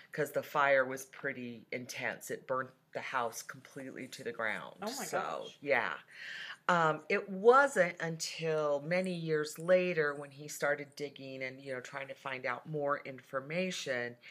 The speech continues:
Speaker 1: he learned the horrible truth that forty-three-year-old Alban Johnson, the husband of twenty-nine-year-old Alvira,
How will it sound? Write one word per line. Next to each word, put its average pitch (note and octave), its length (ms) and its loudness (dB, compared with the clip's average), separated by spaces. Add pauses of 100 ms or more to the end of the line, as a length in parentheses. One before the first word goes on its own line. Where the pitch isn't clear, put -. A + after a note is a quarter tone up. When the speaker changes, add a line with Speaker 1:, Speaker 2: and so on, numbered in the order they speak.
(500)
Speaker 1:
he F3+ 240 -4
learned D#3 260 0
the C3+ 60 -2
horrible C3 460 4
truth - 760 -10 (400)
that D3 720 6 (480)
forty-three-year-old D3+ 1500 4 (140)
Alban D#3 440 4
Johnson, A#2 800 -6 (720)
the D#3 100 2
husband E3+ 800 2
of - 140 -6
twenty-nine-year-old B2 1200 -6
Alvira, B2 680 -4